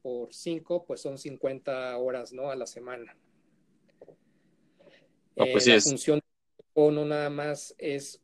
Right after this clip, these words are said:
Speaker 1: términos de, de, de planeación o no son términos contables. También dentro de sociedad hipotecaria, la D G A de finanzas lleva la parte de contabilidad,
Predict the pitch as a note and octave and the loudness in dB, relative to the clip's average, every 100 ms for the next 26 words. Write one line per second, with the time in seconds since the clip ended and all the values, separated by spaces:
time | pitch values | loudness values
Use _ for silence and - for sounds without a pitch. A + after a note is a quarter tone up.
0 | _ D#3+ C#3+ C#3+ C#3+ C#3 C3 C3 B2 A#2+ | _ -4 -4 -4 -4 -4 -4 -6 -4 -4
1 | A#2+ C3+ - C3 B2+ B2 A#2+ A#2+ A2 _ | -6 -8 -12 -8 -6 -6 -6 -8 -10 _
2 | _ _ _ _ _ _ _ _ _ - | _ _ _ _ _ _ _ _ _ -18
3 | E3+ C3+ B2+ _ - C#3+ C3+ C3 A#2+ - | -6 -6 -6 _ -4 -4 -2 -6 -6 0
4 | D3+ D3 D3+ D#3+ - - C#3 C3+ C3 D3+ | 4 6 4 2 -4 -4 -2 -2 -4 -6
5 | - D3 D3 C#3 - B2 - C#3 D3 D#3 | -4 -4 -2 -4 -6 -6 0 0 2 0
6 | D3 C#3 C#3+ D3 C#3 - B2+ A#2+ B2 - | 0 -2 -2 -4 -4 -4 -4 -4 -8 -6
7 | C#3+ D3 C#3+ C3 C#3+ C3+ C#3+ D3 E3 - | -6 -6 -8 -6 -4 -2 0 -2 -4 -8
8 | C3+ B2+ C#3 - C#3+ C#3 C#3 C3+ C3 C3 | -12 -8 -8 -2 0 0 -4 -12 -14 -10
9 | D3 B2+ C3+ C3 B2 C3 - C3 C3 B2 | -10 -2 0 0 -2 -4 -2 -4 -4 -8
10 | A#2+ B2 B2 C3 E3+ | -10 -10 -4 -2 -2